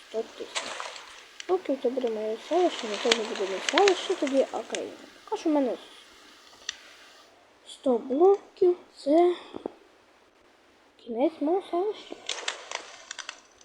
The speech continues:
Даже п'ятдесят. Ну, так що, е, п'ятдесят блоків від цього місця у мене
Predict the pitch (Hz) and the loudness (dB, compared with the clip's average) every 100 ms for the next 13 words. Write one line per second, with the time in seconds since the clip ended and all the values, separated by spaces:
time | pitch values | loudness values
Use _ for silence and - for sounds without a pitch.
0 | - - 254 262 - - 254 240 - - | -2 4 6 6 2 -4 -4 -4 -6 -10
1 | - - - - - - - - _ - | -12 -18 -20 -20 -20 -20 -20 -20 _ -2
2 | 320 381 392 392 381 - - _ _ _ | 4 6 6 6 4 0 -20 _ _ _
3 | - 370 - - - 403 359 349 - - | 2 2 0 -14 0 6 8 8 4 -2
4 | - - - - - - - - - - | -14 -20 -20 -20 -14 -14 -14 -20 -20 -20
5 | - - - - - - - - - - | -16 -14 -14 -16 -20 -20 -20 -20 -8 -4
6 | - - 247 269 262 269 262 269 262 277 | -2 -2 -2 2 4 4 4 2 2 2
7 | - 202 240 214 202 - - 123 - - | 2 0 0 -2 -2 -4 -6 -6 -10 -2
8 | 339 403 403 359 370 381 359 - - - | 4 6 8 6 6 4 2 -6 -16 -20
9 | - - - - 214 214 233 320 - - | -18 -14 -10 -8 -8 -4 -2 -2 -4 0
10 | 466 294 247 311 330 330 320 | 2 2 0 0 0 0 -2